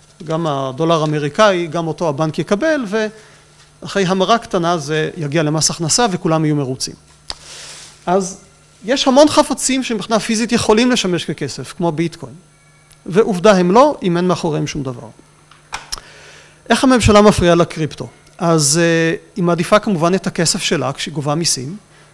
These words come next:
במדינת הרווחה המודרנית, כשה-, לממשלה יש, אה, מעורבות אדירה בכלכלה,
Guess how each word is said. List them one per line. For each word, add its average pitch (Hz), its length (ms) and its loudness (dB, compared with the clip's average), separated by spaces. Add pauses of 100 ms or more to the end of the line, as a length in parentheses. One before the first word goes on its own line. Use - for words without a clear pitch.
במדינת 165 400 0
הרווחה 180 360 0
המודרנית, 170 540 2
כשה-, 131 440 -10 (520)
לממשלה 151 420 -2
יש, 175 240 0
אה, 151 60 0
מעורבות 147 440 -2
אדירה 156 360 2
בכלכלה, 208 680 2